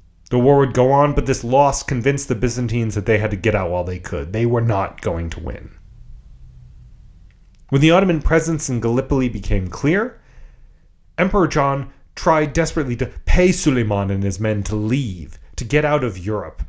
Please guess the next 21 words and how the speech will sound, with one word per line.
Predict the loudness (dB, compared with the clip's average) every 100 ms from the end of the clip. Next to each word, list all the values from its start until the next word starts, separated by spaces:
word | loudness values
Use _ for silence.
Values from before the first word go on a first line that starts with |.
| -8
to | -8
cross | 0 2 2 0
the | -4
straits | -2 0 -2 -2
back | -2 -2
to | -6 -8
Anatolia. | -8 -8 -10 -10 -12 -16 -20 -20 -20 _ _ -20 _ -2
But | 2
they | 2
refused. | 2 -2 -6 -8 -10 -16 -20 -20 -20 -20 -20 -20 -20 -20 -20 -20 -20 -20 -20 _ -10 -2
He |
then | 2 2
tried | 2 0 0
to |
meet | -2 -2
with | -4 -6
Orhan, | -2 -2 -2 -6 -8 -14 -18 -14 -2
but | 0 0
the | -4
old | 0 0 0
Sultan | -4 -8 0 2 2 -2